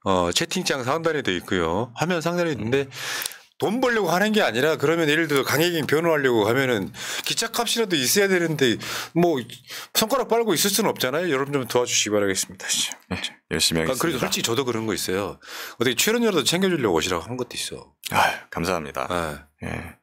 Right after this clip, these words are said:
Speaker 1: 그 추-, 출연료 챙겨주면서 이제 저, 저 후원도 좀 하면은 조금 더
Speaker 2: <laughs>
Speaker 1: 강혜경 변호할 때, 그러니까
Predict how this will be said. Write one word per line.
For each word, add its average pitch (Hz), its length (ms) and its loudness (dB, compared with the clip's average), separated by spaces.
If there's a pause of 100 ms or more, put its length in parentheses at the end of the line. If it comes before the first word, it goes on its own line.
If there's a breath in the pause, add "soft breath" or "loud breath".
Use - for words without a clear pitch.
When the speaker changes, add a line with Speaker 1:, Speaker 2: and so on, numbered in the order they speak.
(160)
Speaker 1:
그 135 160 2
추-, 175 220 -2
출연료 190 280 -2
챙겨주면서 117 680 -2
이제 82 360 -2 (480 loud breath)
저, 85 420 0
저 101 120 2
후원도 156 320 2
좀 110 200 0
하면은 147 380 -2
조금 - 300 -2
더 139 220 4
Speaker 2:
<laughs> - 40 -8
Speaker 1:
강혜경 135 420 0
변호할 107 360 0
때, 104 180 -2
그러니까 101 260 -4